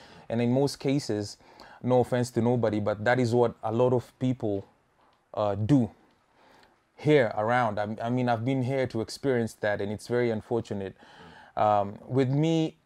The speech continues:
I take my time. You know, I want to be in that same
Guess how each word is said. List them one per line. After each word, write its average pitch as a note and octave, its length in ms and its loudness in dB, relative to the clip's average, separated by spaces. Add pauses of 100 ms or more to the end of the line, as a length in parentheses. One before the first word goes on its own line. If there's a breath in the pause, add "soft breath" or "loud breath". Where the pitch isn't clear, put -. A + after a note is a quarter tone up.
(1160)
I C#3+ 140 0
take D3+ 320 -2
my C3+ 220 0
time. C#3 380 0
You C3+ 60 0
know, C#3 120 2
I C3 100 2
want C#3 280 2
to C#3 80 0
be B2 220 2
in A#2+ 140 0
that B2 360 0
same C3+ 640 -2